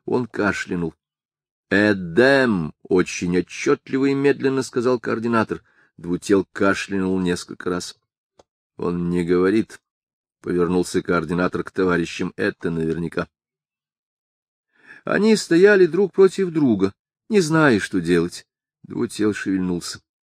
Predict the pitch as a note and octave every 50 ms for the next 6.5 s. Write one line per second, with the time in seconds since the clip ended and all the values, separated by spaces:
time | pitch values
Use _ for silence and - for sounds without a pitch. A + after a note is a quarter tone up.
0 | _ _ _ _ _ _ - - G#2+ G#2+ G#2 A2+ A#2+ A#2+ A#2 A#2 A#2 A#2 A2+ A2
1 | A2 A2+ A#2+ B2+ B2+ A#2 _ _ _ _ _ _ _ - - G2+ F#2+ - - -
2 | - - A2 F#2+ - - F#2+ F2 E2 - - G2 F#2+ A2+ A#2 _ _ - A#2+ -
3 | _ _ _ _ _ _ _ _ _ _ _ - - - - - G3+ G#3 - G3+
4 | F#3 - G#3+ - - E3+ E3 C3+ A2 F#2+ - - - _ _ _ _ - - _
5 | _ _ - - - D3 D3 - D#3 E3 E3 - - - E3 E3 F#3+ F#3+ F3+ F#3
6 | F3+ E3+ C#3+ B2 G#2+ G2 F#2+ F#2 F#2